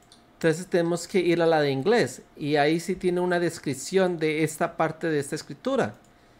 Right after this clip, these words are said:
Entonces voy a mostrarle lo que dice en inglés y la voy a traducir.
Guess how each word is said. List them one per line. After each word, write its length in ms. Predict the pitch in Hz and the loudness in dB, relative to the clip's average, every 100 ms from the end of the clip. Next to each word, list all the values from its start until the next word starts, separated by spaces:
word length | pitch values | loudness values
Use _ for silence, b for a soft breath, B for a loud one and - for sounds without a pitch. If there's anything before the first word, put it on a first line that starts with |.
| b b _ | b b _
Entonces 300 | - 165 160 | -2 -2 -2
voy 220 | 160 175 214 | -2 2 4
a 60 | |
mostrarle 520 | 220 190 - 170 190 | 2 -2 0 2 2
lo 200 | 196 180 | 2 0
que 140 | - 156 | -2 -4
dice 260 | 156 - | -2 -2
en 120 | 180 170 | -2 -2
inglés 340 | 156 190 220 | 0 0 0
y 60 | 190 | 0
la 120 | 156 | 2
voy 140 | 139 | 2
a 80 | 143 | 0
traducir. 580 | 170 127 120 - 120 | -2 -2 -2 -4 -4